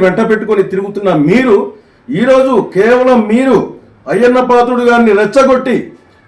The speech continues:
ఈరోజు ఇక్కడ ఉన్నటువంటి సంపదని దోచుకోవడానికి ఈ కూటమి నాయకులు అయ్యన్న పాత్రుడు గారు కుమ్మక్క అయిపోయి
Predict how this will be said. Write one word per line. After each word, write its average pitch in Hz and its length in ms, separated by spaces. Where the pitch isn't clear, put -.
ఈరోజు 233 340
ఇక్కడ 214 200
ఉన్నటువంటి 220 380
సంపదని 196 380
దోచుకోవడానికి 214 800
ఈ 220 60
కూటమి 240 380
నాయకులు 220 420
అయ్యన్న 226 240
పాత్రుడు 214 360
గారు 208 240
కుమ్మక్క 233 400
అయిపోయి 226 300